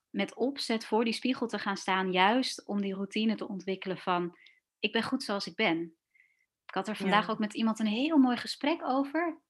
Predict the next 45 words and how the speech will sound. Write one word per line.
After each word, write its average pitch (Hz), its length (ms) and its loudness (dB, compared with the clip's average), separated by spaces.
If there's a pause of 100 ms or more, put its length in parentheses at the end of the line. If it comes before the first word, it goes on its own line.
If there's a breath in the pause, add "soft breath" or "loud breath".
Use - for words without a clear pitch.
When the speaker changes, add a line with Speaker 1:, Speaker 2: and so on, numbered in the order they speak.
(240)
Speaker 1:
over 208 320 -4
accepteren. 196 920 -2 (260)
Eh, 175 340 -6
ik, - 200 -12
ik - 160 -14
deed 202 140 -2
met 202 120 -6
haar 185 140 -2
een 185 120 -4
E 185 160 -2
F - 80 -10
T-oefening 220 640 -4
en 208 60 -4
daar 180 120 -4
zit 190 160 -4
in 185 320 -2
dat 175 220 -4
je - 80 -6
jezelf 175 280 -2
helemaal 185 240 0
accepteert. - 520 -8
Dus 180 120 -8
ze 185 60 -10
zei, - 200 -4
"Oh, 240 160 0
ik 220 80 -4
heb 214 120 -6
zo'n 247 200 0
moeite 285 400 6 (460 loud breath)
met 226 180 2
mezelf 226 380 4
accepteren." 208 680 2
En 165 120 4
toen 175 100 -6
zei 214 120 -2
ik, 214 60 -8
"Ja, 226 100 -4
maar 220 260 0 (360 loud breath)
accepteren 233 840 4
betekent 220 420 -2
alleen 208 400 4
maar 202 360 0
dat - 360 -2 (360)
je 185 180 0
ervaart 185 760 4